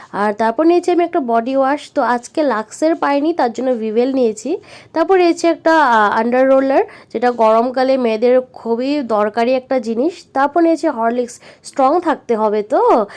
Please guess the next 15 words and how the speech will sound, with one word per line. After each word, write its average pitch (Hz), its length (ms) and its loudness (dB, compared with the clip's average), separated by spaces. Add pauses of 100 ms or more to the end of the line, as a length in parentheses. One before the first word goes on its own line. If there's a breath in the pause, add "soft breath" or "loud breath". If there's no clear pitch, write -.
(180 loud breath)
তো 294 100 0
হরলিক্স 285 400 2
আমার 349 180 4
খুব 349 240 -2
ভালো 269 240 4
লাগে, 262 320 2
তো 269 160 -4
মিমুর 247 320 0
জন্য 277 260 -2
যেহেতু 285 300 -4
কফি 269 260 -2 (140)
আর 294 80 2
আমার 220 240 -2
জন্য 311 260 -2
হরলিক্স। 196 440 -4